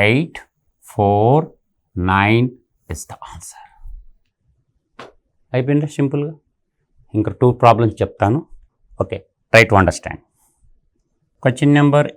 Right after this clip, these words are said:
ఎయిట్, ఎయిట్ జీరో ఎయిట్ హోల్ స్క్వేర్. చూడండి, సింపుల్గా ఎయిట్, ఎయిట్ టేబుల్ వస్తే చాలు. ఎయిట్ని స్క్వేర్ చేయండి, సిక్స్టీ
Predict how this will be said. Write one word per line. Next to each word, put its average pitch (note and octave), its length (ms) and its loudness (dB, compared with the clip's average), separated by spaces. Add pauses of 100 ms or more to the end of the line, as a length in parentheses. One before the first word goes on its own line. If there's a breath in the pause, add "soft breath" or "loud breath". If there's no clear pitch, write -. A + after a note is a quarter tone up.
(120)
ఎయిట్, G2 220 0 (1800)
ఎయిట్ B2+ 240 0
జీరో C3+ 240 4 (1300)
ఎయిట్ B2 240 -4 (1700)
హోల్ B2 300 2
స్క్వేర్. - 300 -14 (1400)
చూడండి, C#3 280 -4 (720)
సింపుల్గా D#3 400 6 (120)
ఎయిట్, D3 240 4 (800)
ఎయిట్ C#3+ 180 6
టేబుల్ D3 240 6
వస్తే - 240 -4
చాలు. F2+ 200 0 (340)
ఎయిట్ని D3 300 4
స్క్వేర్ D3 280 6
చేయండి, D3 260 2 (460)
సిక్స్టీ C3 280 -4